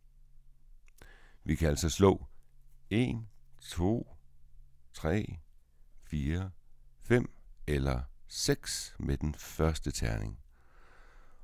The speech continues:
Og lad os nu prøve at se på den anden terning. Ja, det er jo præcis det samme. En, to, tre, fire, fem eller seks.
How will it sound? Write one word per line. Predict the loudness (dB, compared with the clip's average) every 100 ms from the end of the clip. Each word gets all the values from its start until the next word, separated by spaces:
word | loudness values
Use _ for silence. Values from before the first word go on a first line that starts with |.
| -10 4
Og |
lad | 6
os | 8
nu | 6
prøve | 6
at | 6
se | 6 4
på | 4
den | 4 4 2 -6 -20 -20 0
anden | 6 8 8 6 4
terning. | 2 2 0 -4 -10 -16 -20 -20 -20 -20 -6
Ja, | 0 2
det | 4
er | 4
jo | 4
præcis | 2 2 -2
det | -2 2
samme. | 4 4 0 -4 -14 -20 -20 -20 -20 -20 -2
En, | 6 6 6 2 -4
to, | 0 0 0 -4 -12 -10
tre, | 0 2 2 -4 -12
fire, | -6 -2 0 0 -2
fem | -4 0 0 -2 -14 -20 -20 -2
eller | 0 2 2 0 -10 -20 -14
seks. | -6 2 2 2 -4 -6